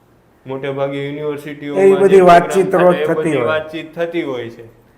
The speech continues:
Speaker 1: એટલે એ રસ્તો પહેલેથી હતો જ. હું પોતે કીબોર્ડ શીખેલો છું.
Speaker 2: અરે વાહ, ક્યા બાત.
Speaker 1: હું પણ જાણું છું. એટલે એ બધું મને પહેલેથી વારસામાં હતું,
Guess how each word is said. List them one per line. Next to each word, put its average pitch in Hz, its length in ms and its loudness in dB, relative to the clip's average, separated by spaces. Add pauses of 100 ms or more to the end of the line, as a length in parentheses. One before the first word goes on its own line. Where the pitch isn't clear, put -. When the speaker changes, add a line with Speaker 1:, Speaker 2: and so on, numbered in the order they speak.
(560)
Speaker 1:
એટલે 165 280 -4
એ 180 120 0
રસ્તો 185 360 -6
પહેલેથી 185 480 -4
હતો 165 240 -6
જ. 139 40 -8
હું 147 180 -8
પોતે 160 280 -6
કીબોર્ડ 165 400 -8
શીખેલો 139 540 -10
છું. 120 240 -18
Speaker 2:
અરે 143 200 -4
વાહ, 120 320 -4 (240)
ક્યા 123 180 -8
બાત. 110 240 -14
Speaker 1:
હું 131 180 -12
પણ 151 180 -8
જાણું 135 360 -4
છું. 117 200 -18 (960)
એટલે 180 300 -4
એ 185 100 -2
બધું 190 320 -2
મને 190 220 -6
પહેલેથી 190 380 -6
વારસામાં 175 580 -4
હતું, 175 420 -10